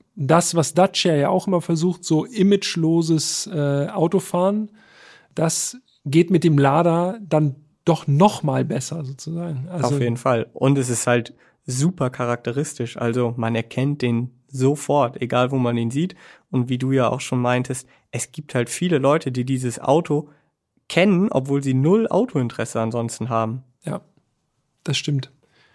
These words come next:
Speaker 1: Ich glaube, es ist an dieser Stelle auch noch mal wichtig zu sagen, dass wenn man wirklich Autofan ist und den Lada fährt, dann weiß man das wahrscheinlich zu schätzen.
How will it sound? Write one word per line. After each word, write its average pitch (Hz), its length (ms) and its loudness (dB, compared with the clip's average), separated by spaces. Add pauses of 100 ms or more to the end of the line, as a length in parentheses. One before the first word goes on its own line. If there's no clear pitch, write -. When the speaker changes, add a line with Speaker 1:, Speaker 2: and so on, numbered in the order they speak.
(320)
Speaker 1:
Ich - 160 -16
glaube, 185 340 4
es - 180 -2
ist 170 160 -2
an 202 180 -2
dieser 165 220 2
Stelle 160 280 -4
auch 156 100 -2
noch 160 120 -2
mal 147 520 0
wichtig 151 480 -4
zu 147 140 -6
sagen, 147 500 2 (560)
dass - 340 -6 (200)
wenn 156 340 4
man 175 400 4 (580)
wirklich 156 360 -4 (140)
Autofan 160 680 2
ist 147 380 -6 (160)
und 143 180 0
den 143 120 2
Lada 131 360 2
fährt, 123 480 -6 (640)
dann 160 280 4
weiß 170 280 4
man 165 160 2
das 156 180 0
wahrscheinlich 156 460 0
zu - 120 -4
schätzen. 131 560 -2